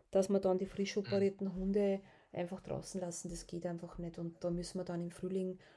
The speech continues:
Speaker 1: massiv beginnen.
Speaker 2: Da gibt's wahrscheinlich auch viele Dörfer, weil es ist ja schon in einigen passiert, aber
Speaker 1: Es gibt immer noch, äh, grad das, ein Dorf, das heißt Idecchio de Chos,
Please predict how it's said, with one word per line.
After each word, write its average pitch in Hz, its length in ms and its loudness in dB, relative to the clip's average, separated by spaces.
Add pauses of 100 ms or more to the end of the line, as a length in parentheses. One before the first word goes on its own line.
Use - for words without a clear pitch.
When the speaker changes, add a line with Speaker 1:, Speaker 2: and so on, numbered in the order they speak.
(160)
Speaker 1:
massiv 175 480 -4 (220)
beginnen. 170 560 -10 (1900)
Speaker 2:
Da - 60 -6
gibt's - 220 2
wahrscheinlich 107 280 2
auch 113 60 2
viele 117 240 0
Dörfer, 117 340 2
weil 107 100 0
es 107 100 -2
ist 113 80 -2
ja 117 80 2
schon 113 140 2
in 107 80 -2
einigen 107 260 -4
passiert, 117 320 0
aber 104 340 0 (840)
Speaker 1:
Es 185 200 0
gibt 214 280 -2
immer 214 260 6
noch, 185 260 6
äh, - 220 4
grad 208 300 4
das, - 340 2 (200)
ein 196 240 2
Dorf, 202 360 4
das 190 160 -10
heißt 185 240 -2
Idecchio 170 420 -8
de 180 140 -10
Chos, - 480 -4